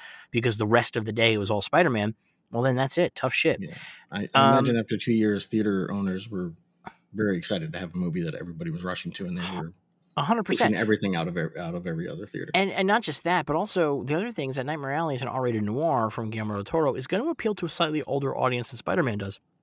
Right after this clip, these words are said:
Speaker 2: Yes.
Speaker 1: And those people, there's a recent study this week that showed that old people are not returning to the movies because of covid.
Speaker 2: Yeah. Yeah, there you go.
Speaker 1: And that's the thing. So it's not just like, there's a lot of different reasons. It's, it's a highly intersectional series of reasons.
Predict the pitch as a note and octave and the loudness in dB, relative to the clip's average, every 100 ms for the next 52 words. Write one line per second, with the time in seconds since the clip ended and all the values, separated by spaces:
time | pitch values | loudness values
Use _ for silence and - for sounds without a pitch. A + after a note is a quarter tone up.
0 | _ _ _ G2 F#2 - - C3 C#3 G3+ | _ _ _ -4 -4 -6 0 4 6 6
1 | - B2+ B2+ C3+ - - - - - - | 4 6 6 6 -4 -12 -10 -10 -12 4
2 | E3 F#3 F3 A#3+ G#3+ F3+ A#3+ A#3 F#3 - | 10 12 10 8 4 6 6 8 6 2
3 | A#3+ F#3 G3 F3 - - G#3+ G3 F#3+ D#3+ | 2 2 4 2 0 4 4 6 0 2
4 | D3+ D3+ D#3+ D#3+ E3+ E3 D#3+ D#3 G3 C#4 | 4 4 0 -2 -2 0 0 2 2 0
5 | D#2+ G2+ - - - B2+ D3 B2+ D#3 D3+ | -4 -4 -6 -6 -8 -2 0 0 -2 0
6 | B3+ A3+ - _ _ _ _ - F2+ - | 0 0 -10 _ _ _ _ -4 -4 -4
7 | _ _ _ _ G2+ G#2 - G#2+ A#2 C3 | _ _ _ _ -10 -10 -12 -10 -10 0
8 | E3+ C#3+ E3 - F3+ D#3+ B3 A3+ C#3 - | 2 4 2 2 0 0 -2 -2 -6 2
9 | C#3+ D3 F3+ - F3+ G#3 A#3 C3 C3 D3 | 6 6 4 0 2 4 2 -2 0 2
10 | D#3 D3 - C3 B2 A2+ A2 F3+ B3 C4 | 2 -2 -2 0 2 0 -2 -4 2 4
11 | A3 A3 G3 F#3 F#3 F#3 B2 A2 C3+ C#3+ | 6 4 2 -2 0 0 0 -4 -4 -6
12 | - - - E3+ F#3 F3 - D#3+ D3+ - | -6 0 4 6 6 4 4 0 2 4
13 | C#3 - C#3 C3+ C3 - - D#3 C#3+ A#2 | 4 4 6 6 4 0 2 4 4 2
14 | A#2 B2 G#2+ B2 A#2 | 0 0 0 -6 -10